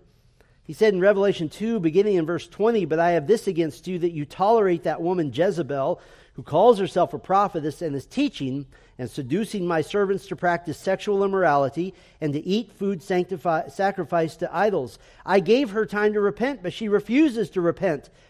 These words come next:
of her sexual immorality. Behold, I will throw her onto a sick bed, and those who commit adultery with her I will throw into great tribulation, unless they repent of her works."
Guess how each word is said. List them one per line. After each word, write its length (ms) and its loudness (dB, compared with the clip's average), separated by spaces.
of 120 -2
her 80 0
sexual 480 0
immorality. 680 0
Behold, 480 8
I 100 4
will 140 4
throw 320 6
her 160 4
onto 300 2
a 60 0
sick 360 -6
bed, 300 2
and 120 -4
those 260 4
who 100 -6
commit 300 0
adultery 440 2
with 200 0
her 160 -6
I 260 6
will 180 6
throw 260 4
into 160 2
great 360 4
tribulation, 760 0
unless 640 2
they 280 4
repent 480 -4
of 100 -8
her 200 -4
works." 760 -6